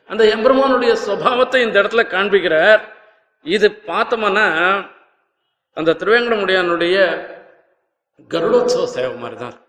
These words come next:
திருவேங்கடமுடியானுடைய கருடோத்சவ சேவையத்தை பார்க்கணும். இப்பதான் கேலரி கட்டி விட்டுட்டா, கேலரி இருந்தாலும் இல்லாட்டாலும்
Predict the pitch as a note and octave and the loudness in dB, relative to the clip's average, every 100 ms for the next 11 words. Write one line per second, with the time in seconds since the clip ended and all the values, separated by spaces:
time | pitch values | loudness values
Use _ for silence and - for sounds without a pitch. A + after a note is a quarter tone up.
0 | _ _ _ _ _ _ _ _ _ _ | _ _ _ _ _ _ _ _ _ _
1 | _ _ - G3 B3+ A#3+ G#3 G3 F#3 F3 | _ _ -6 -4 -2 -4 -4 -4 -4 -6
2 | E3 E3+ G3 A3 - F#3+ D#3+ D#3+ D3+ D3 | -6 -2 0 0 -2 -6 -6 -6 -6 -10
3 | - - C#3 C3+ B2 - - _ _ _ | -14 -12 -8 -8 -10 -20 -20 _ _ _
4 | _ _ _ _ _ _ _ C#3+ E3 F3 | _ _ _ _ _ _ _ -10 -4 -2
5 | F3+ D#3 E3+ F3+ E3+ D3+ E3 C#3+ - - | 0 0 2 2 0 -4 -4 -6 -10 -10
6 | B2 D3+ - - - - _ _ _ _ | -6 -4 -6 -12 -20 -20 _ _ _ _
7 | _ _ _ - F3+ F#3 F3+ E3 E3 E3 | _ _ _ -2 0 0 0 -2 -2 0
8 | E3 F3 D#3 D#3+ D#3 D3+ E3+ D#3 | 0 0 0 0 0 0 0 -2